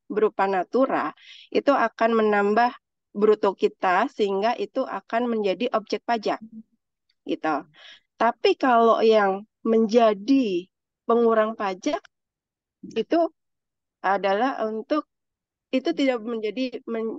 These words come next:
menja-, tidak menjadi meng-, pengurang pajak itu untuk penghasilan kita yang berupa asuransi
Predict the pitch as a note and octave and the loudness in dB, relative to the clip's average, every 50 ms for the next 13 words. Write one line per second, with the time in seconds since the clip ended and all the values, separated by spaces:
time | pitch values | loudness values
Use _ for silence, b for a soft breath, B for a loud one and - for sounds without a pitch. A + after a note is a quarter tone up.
0 | - A3+ A3 G#3+ G#3+ G#3 - _ - A3+ A3+ A3 A3 A3+ A3 G#3 G#3 G3 A3 B3+ | -6 -4 -2 -2 -2 -4 -4 _ -6 -4 -2 -2 -2 -4 -4 -4 -6 -4 -6 -6
1 | A#3 A3 G#3 G#3 - _ _ _ _ _ - A3 A3 A3 G#3 G#3 G3+ G#3 - G3 | -6 -6 -8 -10 -12 _ _ _ _ _ -4 -4 -2 -2 -4 -4 -6 -8 -6 -6
2 | F3+ F3+ F3 F3+ A#3 B3 D4 D#4 _ - G#3+ G#3+ - - D4 D#4 E4 E4 _ _ | -8 -8 -8 -6 -6 -6 -6 -6 _ -6 -6 -6 -4 -6 -8 -8 -8 -12 _ _
3 | _ _ _ _ _ - - - G#3+ - - D#4 D#4 - _ _ - - A#3 A#3+ | _ _ _ _ _ -4 -2 0 0 2 2 0 0 0 _ _ -4 -2 0 2
4 | A#3 A#3 A#3 - C4 B3 B3+ B3 C4 B3+ C4+ C#4 - - C#4 D#4+ E4 D#4+ _ - | 2 2 2 0 0 2 2 2 2 2 -2 -4 -4 -2 -2 -2 -2 -4 _ -8
5 | B3+ A3 A3 G#3+ F#3+ G3+ G#3 G#3+ - - F#3 - G#3+ - - G3 F3 F3+ F3+ G3 | -6 -4 -2 -2 -2 -2 -4 -4 -4 -4 -4 -6 -6 -6 -6 -6 -4 -4 -4 -6
6 | - - C#4+ D4+ E4 F#4 - _ | -6 -2 0 0 0 0 -4 _